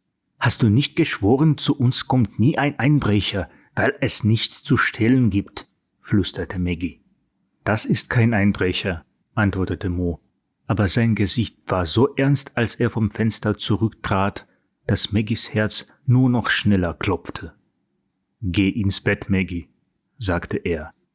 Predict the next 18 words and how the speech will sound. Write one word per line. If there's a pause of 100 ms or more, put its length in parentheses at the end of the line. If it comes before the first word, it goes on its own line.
(140)
„Der
Besuch
ist
für
mich.“ (920)
Мо
посмотрел
на
непрерывно
стекающие
по
стеклу
капли
дождя (300)
и
ничего
не
сказал.